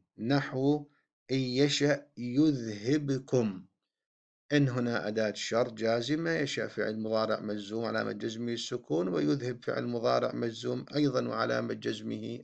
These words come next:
السكون. هنا مسألة مهمة نبه عليها أحد الأفاضل، وهي: عندنا تعبير كثيرًا ما ورد في القرآن الكريم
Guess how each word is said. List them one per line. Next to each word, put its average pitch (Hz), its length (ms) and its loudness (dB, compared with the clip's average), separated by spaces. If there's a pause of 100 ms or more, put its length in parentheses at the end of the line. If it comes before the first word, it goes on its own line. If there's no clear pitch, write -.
السكون. - 440 -6 (1400)
هنا 214 640 6
مسألة 180 840 4
مهمة 117 760 4 (540)
نبه 147 540 6
عليها 127 840 4 (220)
أحد 139 340 4
الأفاضل، 104 800 0
وهي: 131 480 2 (1080)
عندنا 214 460 8
تعبير 196 760 6 (380)
كثيرًا 196 460 6 (800)
ما 156 200 4
ورد 175 400 8
في 147 100 0
القرآن 151 540 0
الكريم 139 760 4